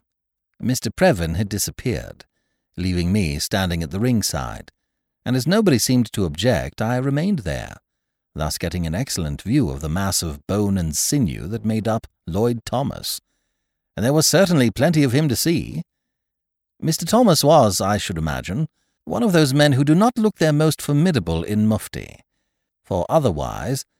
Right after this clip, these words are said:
I could not conceive how even the fact that he had stolen his seat could have led Ukridge to lay the hand of violence upon him.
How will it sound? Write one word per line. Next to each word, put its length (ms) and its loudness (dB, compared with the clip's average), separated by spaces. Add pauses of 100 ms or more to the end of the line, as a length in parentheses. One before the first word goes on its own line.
(260)
I 80 -2
could 160 -2
not 160 0
conceive 500 0
how 280 2
even 240 2
the 80 4
fact 680 -4
that 120 -8
he 100 -4
had 100 -6
stolen 520 0
his 180 -2
seat 480 -2 (340)
could 100 -8
have 120 -4
led 160 -2
Ukridge 480 -4
to 100 -8
lay 200 0
the 200 0
hand 160 0
of 120 -2
violence 520 0
upon 300 -10
him. 140 -18